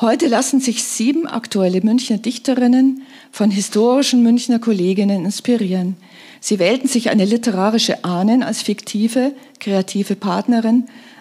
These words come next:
und treten in einen imaginären Dialog mit ihren genialen Schwestern, setzen sich mit ihren Arbeiten auseinander und stellen ihnen eigene Texte gegenüber.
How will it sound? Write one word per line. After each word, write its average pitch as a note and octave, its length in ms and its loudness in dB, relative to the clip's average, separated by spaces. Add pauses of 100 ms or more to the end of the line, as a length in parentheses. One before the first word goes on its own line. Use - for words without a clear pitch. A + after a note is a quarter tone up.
und G3+ 180 -2
treten C4+ 360 0
in A3 160 2
einen G3+ 240 -2
imaginären G#3 760 2
Dialog G3 560 0 (300)
mit A#3 160 -2
ihren A3 180 2
genialen G3+ 460 0
Schwestern, G3 640 -2 (420)
setzen A#3+ 420 0
sich A#3+ 200 0
mit A#3+ 140 0
ihren G3+ 220 0
Arbeiten A#3 480 0
auseinander G3+ 680 0 (380)
und A3 140 0
stellen A#3 460 2
ihnen G#3+ 340 2
eigene G3 380 0
Texte G#3+ 380 -4
gegenüber. F3 560 -4